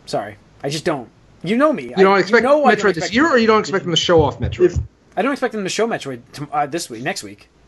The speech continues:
Speaker 3: What about Bayonetta for you, Tony? Does that shoot up there if it's
Speaker 2: Oh, yeah. If, if it's three, yeah, absolutely. One hundred percent. Because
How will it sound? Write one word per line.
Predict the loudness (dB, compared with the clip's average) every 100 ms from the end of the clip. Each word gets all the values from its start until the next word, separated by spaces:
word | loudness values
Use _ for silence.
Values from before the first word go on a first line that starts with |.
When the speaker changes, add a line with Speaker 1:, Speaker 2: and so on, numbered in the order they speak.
| _ _ _
Speaker 3:
What | 2
about | 4 6
Bayonetta | 4 4 6 6 4 2 -4
for | -6
you, | -2 -2
Tony? | -2 0 2 2 0
Does | -2 2
that | 2 2 -4 _ -14
shoot | -4 2 2
up | 4
there | 6 6
if | 6 0
it's | -6 0
Speaker 2:
Oh, | 2 4
yeah. | 4 2
If, | 0 -2 -2 2
if | 4
it's | 2 -2
three, | 0 0
yeah, | 2 0
absolutely. | 0 -6 -6 -6 -6 -4
One | -2 -2
hundred | -2
percent. | -4 -4
Because | -2 -2 -2 -6